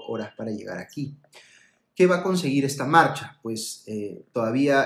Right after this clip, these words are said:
es difícil decir, dependerá de cuán masiva sea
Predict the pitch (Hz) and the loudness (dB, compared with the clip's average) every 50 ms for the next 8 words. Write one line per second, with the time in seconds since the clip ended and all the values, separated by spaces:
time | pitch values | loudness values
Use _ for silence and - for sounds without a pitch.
0 | - - 127 131 127 - - - 139 127 123 - 139 - 143 131 127 120 113 - | 2 0 -2 -2 -2 -4 -8 -10 -10 -8 -6 -6 -4 -2 -2 -2 -2 -2 -4 -2
1 | - 240 190 147 143 - - - - - 123 - 120 110 110 110 117 120 117 117 | 0 2 4 4 4 2 -2 -6 -10 -12 -10 -8 -6 -4 -2 -2 -2 -2 -2 -4
2 | - - 123 120 120 113 110 107 - 117 113 95 - - - 151 131 113 110 120 | -6 -6 -6 -6 -6 -8 -10 -10 -8 -8 -8 -6 -6 -4 -2 0 0 0 0 -2
3 | - - | -6 -10